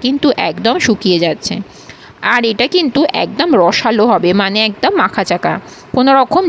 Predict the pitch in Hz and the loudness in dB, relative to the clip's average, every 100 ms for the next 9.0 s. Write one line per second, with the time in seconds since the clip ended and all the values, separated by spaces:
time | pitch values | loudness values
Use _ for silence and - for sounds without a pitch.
0 | 214 233 277 - 240 151 165 165 160 - | 2 2 2 0 -2 -4 -2 -4 -4 -8
1 | - - - - - - - - - - | -12 -20 -20 -20 -20 -20 -20 -20 -20 -20
2 | - - 277 247 269 330 349 294 226 214 | -20 -6 -2 -2 2 2 2 2 2 0
3 | - 214 196 392 453 - - 190 190 185 | -2 -2 -2 -4 -6 -16 -8 -6 -6 -2
4 | 233 403 262 170 190 294 277 254 254 262 | -2 0 2 2 2 2 0 0 0 0
5 | 269 269 277 269 - 466 185 175 220 427 | -2 0 -2 -2 -2 0 0 -2 -2 -2
6 | - - 185 - 233 254 294 302 285 - | -4 0 0 0 -4 -2 -4 0 -2 0
7 | 202 208 226 294 - 180 185 233 440 226 | 0 0 -2 -4 -4 -6 -2 -2 0 2
8 | 196 190 220 403 - 170 170 - 160 | 2 2 0 0 2 2 2 0 -2